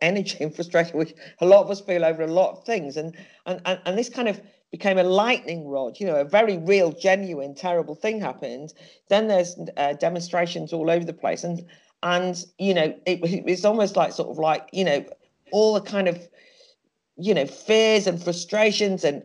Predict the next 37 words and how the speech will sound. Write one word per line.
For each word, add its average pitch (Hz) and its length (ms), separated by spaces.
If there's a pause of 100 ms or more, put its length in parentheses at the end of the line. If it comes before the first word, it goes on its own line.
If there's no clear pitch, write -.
worries 202 460
about, 170 420
you 170 80
know, 151 180 (120)
mass 175 400
unemployment 180 880
and 143 220
prospects - 580
being 170 220
in 165 120
decline 175 400
and 165 80
so 175 120
on, 160 100 (200)
kind 311 160
of 208 80
exploded 208 680
onto 170 200
the 170 80
public - 420
scene. 240 420 (400)
So 214 180
I 208 80
think 269 300
it's 180 140
had 185 140
an 185 120
impact 180 420
on 185 160
that. 254 240
But 156 100
I 196 100
also 214 320
think, 156 360 (320)
let's - 280
be 165 120
honest, 147 400